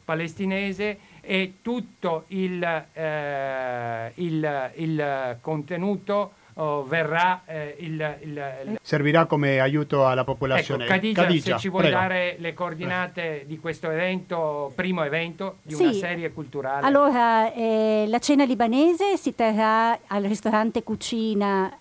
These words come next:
Speaker 3: Hutz, che è in via Montà, a Padova, giovedì dieci settembre. Quindi adesso, ehm,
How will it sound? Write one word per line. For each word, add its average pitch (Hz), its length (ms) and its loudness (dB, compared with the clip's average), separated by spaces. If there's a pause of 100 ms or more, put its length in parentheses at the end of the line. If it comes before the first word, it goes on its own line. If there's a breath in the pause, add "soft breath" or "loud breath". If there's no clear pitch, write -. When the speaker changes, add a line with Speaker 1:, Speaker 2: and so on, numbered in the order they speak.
(140)
Speaker 3:
Hutz, 277 580 0
che 233 120 -4
è - 20 0
in 196 140 0
via 208 120 0
Montà, 196 600 0
a 247 100 -6
Padova, 196 560 -2 (560 loud breath)
giovedì 269 640 0
dieci 247 380 -2
settembre. 185 840 -2 (540 soft breath)
Quindi 285 400 6
adesso, 277 640 2
ehm, 196 1300 2